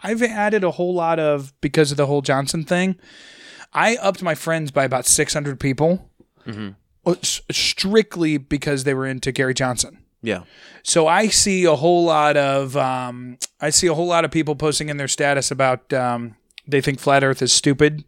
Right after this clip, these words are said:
Speaker 1: because they run in circles where there's people that believe that.
Speaker 2: Yeah, yeah.
Speaker 1: Um, I see a lot of, uh, and then I do see, it's funny because there's, like, three people that I know in real life, which I think, I think,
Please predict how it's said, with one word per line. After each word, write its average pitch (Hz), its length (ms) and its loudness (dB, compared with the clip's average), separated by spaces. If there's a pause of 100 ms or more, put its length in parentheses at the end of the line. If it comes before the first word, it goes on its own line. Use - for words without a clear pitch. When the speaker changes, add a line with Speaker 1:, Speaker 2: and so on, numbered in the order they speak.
(120)
Speaker 1:
because 151 220 2
they 143 140 0
run 139 240 2
in 147 120 -4
circles 139 440 -2
where 135 80 -2
there's 131 120 -4
people 139 220 0
that 131 80 -4
believe 131 300 -2
that. 156 320 2
Speaker 2:
Yeah, 110 240 2 (260)
yeah. 87 160 -12 (240)
Speaker 1:
Um, 139 460 4
I 135 80 2
see 160 320 2
a 156 100 4
lot 147 400 0
of, 139 400 2
uh, 127 440 4 (120)
and 165 140 2
then 185 100 4
I 185 80 2
do 196 220 -2
see, 185 220 0
it's 151 120 -4
funny 208 200 0
because 165 280 -2
there's, 139 220 -4
like, 135 180 -4
three 202 800 -2 (600)
people 202 260 4
that 180 120 4
I 165 60 0
know 170 160 -2
in 156 100 -2
real 143 200 0
life, 147 500 0 (540)
which 175 160 4
I 262 120 2
think, 233 280 -4 (100)
I 277 140 0
think, - 340 -4